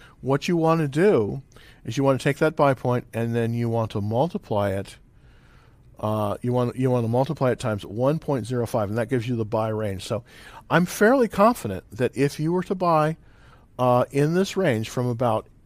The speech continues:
f-, uh, eighty-four dollars up to about, uh, let's see, s-, eighty-seven seventy-four, and we're a little bit beyond that today. So we're, we're, we're above that. We're ex-, what they call extended.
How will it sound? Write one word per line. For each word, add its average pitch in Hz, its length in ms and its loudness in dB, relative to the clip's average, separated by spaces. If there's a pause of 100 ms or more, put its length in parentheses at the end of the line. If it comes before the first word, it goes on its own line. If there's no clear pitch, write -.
(180)
f-, - 300 -16
uh, 110 320 2
eighty-four 170 500 0
dollars 143 480 4
up 156 220 0
to 131 400 0 (680)
about, 127 680 2 (100)
uh, 117 640 2
let's 131 220 -2
see, 117 280 -4
s-, - 240 -8 (100)
eighty-seven 151 1000 2
seventy-four, 143 1000 0 (680)
and 123 120 -4
we're 147 80 2
a 165 40 4
little 196 200 4
bit 202 160 4
beyond 185 360 4
that 104 140 0
today. 92 360 -4
So 110 260 -2
we're, 120 260 -4
we're, 127 220 -2
we're 131 180 2
above 156 360 4
that. 98 140 0
We're 123 120 -2
ex-, - 220 -10
what 135 160 -2
they 147 100 -2
call 147 180 2
extended. 147 720 -2